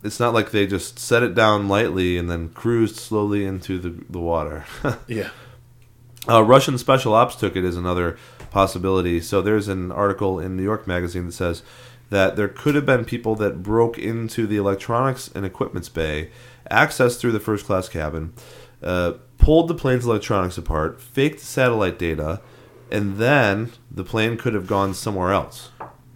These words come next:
Speaker 1: And the plane could have gone somewhere where they could hide it,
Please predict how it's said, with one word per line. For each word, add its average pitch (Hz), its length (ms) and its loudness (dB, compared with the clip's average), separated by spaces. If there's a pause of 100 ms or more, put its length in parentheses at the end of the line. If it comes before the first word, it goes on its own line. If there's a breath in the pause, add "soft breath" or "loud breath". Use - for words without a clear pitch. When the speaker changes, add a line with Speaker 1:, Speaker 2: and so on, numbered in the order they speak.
(140)
Speaker 1:
And 104 160 -2
the 101 80 0
plane 117 280 -2
could 127 100 0
have 107 100 -2
gone 104 260 0
somewhere 110 460 -2
where 101 140 0
they 95 140 0
could 92 160 -6
hide 110 280 2
it, 98 240 -2